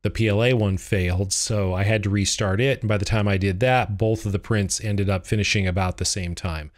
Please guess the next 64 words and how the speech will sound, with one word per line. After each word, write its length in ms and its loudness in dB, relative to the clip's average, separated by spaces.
which 140 0
is 120 2
fine. 460 2
I 100 0
went 220 2
ahead 240 2
with 160 0
the 60 -4
P 180 0
L 140 4
A 80 2
print 340 0
because 300 0
I 60 0
wanted 360 0
to 60 0
see 580 0
if 240 -4
I 100 0
had 300 0
some 160 -4
kind 180 0
of 80 0
a 60 0
problem 480 2
with 160 0
my 120 0
P 200 0
L 140 2
A 80 2
bed 220 2
adhesion, 580 0
but 240 -2
apparently 420 2
it 40 4
was 140 2
a 60 0
one-off 420 0
event 360 0
and 120 0
it 160 0
finished 380 -2
just 200 -2
fine. 300 -6
So 140 -4
now 180 0
I 80 2
have 220 2
one 280 2
in 360 0
carbon 340 0
fiber 300 0
nylon 480 2
and 160 -2
I 40 2
have 200 2
one 200 2
in 180 0
P 160 0
L 160 2
A 120 2
that 120 2
I 120 2
don't 340 -2